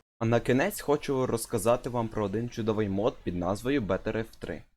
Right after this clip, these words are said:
Він суттєво покращує зовнішній вигляд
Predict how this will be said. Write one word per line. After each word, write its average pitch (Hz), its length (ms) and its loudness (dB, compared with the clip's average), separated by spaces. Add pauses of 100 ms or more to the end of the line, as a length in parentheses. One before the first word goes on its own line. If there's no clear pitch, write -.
(320)
Він 151 220 4
суттєво 127 480 2
покращує 120 580 0
зовнішній 104 580 0
вигляд 98 460 2